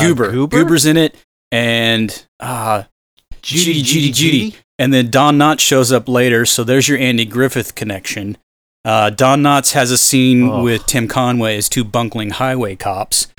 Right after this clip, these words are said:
Speaker 1: who pull <laughs> over
Speaker 2: <laughs>
Speaker 1: Tony Danza's ride, and he's with, he's with Mel Tillis. I guess they're cousins. That's sort of loosely explained. And they con Goober into using a limo that's been constructed where you can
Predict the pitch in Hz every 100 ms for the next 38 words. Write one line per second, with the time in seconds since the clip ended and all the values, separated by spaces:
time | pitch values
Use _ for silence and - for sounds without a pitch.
0 | - _ - 127 - - - 180 156 165
1 | 165 165 143 - - - - 175 170 165
2 | 156 160 165 131 143 147 135 139 127 123
3 | 143 127 127 123 120 117 123 151 139 120
4 | 123 151 135 131 113 127 127 - 117 107
5 | - - 113 107 123 - 120 - 113 107
6 | 117 117 107 101 - 123 110 101 101 104
7 | - 123 123 123 131 123 131 - - -
8 | - - 117 113 120 117 - 135 131 123
9 | 110 123 135 127 117 113 110 113 117 123
10 | 120 113 107 - - _ _ - 110 110
11 | 113 127 139 135 123 110 - - 120 113
12 | 113 - 123 - 117 113 110 117 117 117
13 | 110 101